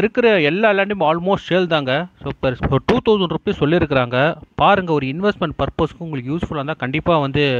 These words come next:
இந்த video உங்களுக்கு பிடிச்சிருக்குங்க. So, இவங்களோட contact details நான் டிஸ்கிரிப்ஷன்ல கொடுத்துருக்குறேங்க. உங்களுக்கு இந்த ஏரியாவுல land வாங்குற மாதிரி ஏதாவது idea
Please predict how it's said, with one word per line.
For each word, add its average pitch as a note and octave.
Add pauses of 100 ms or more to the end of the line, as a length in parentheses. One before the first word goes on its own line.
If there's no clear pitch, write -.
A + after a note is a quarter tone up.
(520)
இந்த B2 (120)
video D#3+
உங்களுக்கு A#2+
பிடிச்சிருக்குங்க. B2 (520)
So, D3 (180)
இவங்களோட G3+ (140)
contact F#3
details E3+
நான் B2+
டிஸ்கிரிப்ஷன்ல D3+
கொடுத்துருக்குறேங்க. B2+ (200)
உங்களுக்கு F#3+ (120)
இந்த C#3+ (160)
ஏரியாவுல D#3+ (120)
land D#3 (100)
வாங்குற A#2+
மாதிரி C3
ஏதாவது B2
idea C3